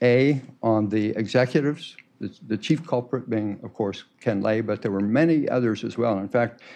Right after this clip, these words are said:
it was remarkable to me how many, um, collaborators, uh, Ken Lay had in this, uh, Enron story. Um, <clears throat> he puts the, the blame on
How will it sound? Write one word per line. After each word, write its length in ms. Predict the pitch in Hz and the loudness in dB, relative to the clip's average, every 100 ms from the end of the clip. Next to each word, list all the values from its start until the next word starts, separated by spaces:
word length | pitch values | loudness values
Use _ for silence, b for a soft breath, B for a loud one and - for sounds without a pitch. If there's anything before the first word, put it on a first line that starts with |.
| B B - | B B -8
it 100 | 131 | -4
was 300 | 127 120 - - | 0 0 -2 -2
remarkable 680 | 110 110 131 170 120 98 | 0 4 4 2 0 0
to 80 | 92 | -2
me 320 | 92 92 92 - | -2 -4 -8 -8
how 180 | 113 127 | -2 2
many, 460 | 120 117 107 98 92 | 2 2 0 -2 -4
um, 460 | 98 90 85 85 - _ _ _ - - _ - | -4 -4 -4 -8 -14 _ _ _ -20 -20 _ -4
collaborators, 840 | 117 117 127 107 95 - - - - | 2 4 4 2 0 -4 -12 -14 -10
uh, 60 | 104 - | -10 -4
Ken 260 | 127 110 | -4 -2
Lay 180 | 107 95 | -4 -8
had 420 | 113 113 85 82 - - | -6 -6 -6 -8 -14 -8
in 200 | 101 95 | -6 -4
this, 360 | 98 87 - - _ _ _ - | -4 -8 -14 -20 _ _ _ -14
uh, 140 | 98 87 92 _ _ _ _ - | -12 -12 -18 _ _ _ _ -4
Enron 400 | 120 101 98 90 | 0 2 0 -4
story. 500 | - 123 113 117 113 113 B B B B B | -2 2 4 4 2 -4 B B B B B
Um, 540 | 117 107 104 107 - - | 0 2 2 0 -6 -6
<clears throat> 200 | 113 131 | 0 2
he 140 | 131 151 | 4 4
puts 340 | 175 156 - | 4 4 2
the, 260 | 131 113 101 - _ - | 2 2 0 -10 _ -2
the 140 | 117 | 0
blame 460 | 110 120 131 127 117 | 4 4 6 4 2
on 520 | 117 110 107 104 101 | 0 0 0 0 -4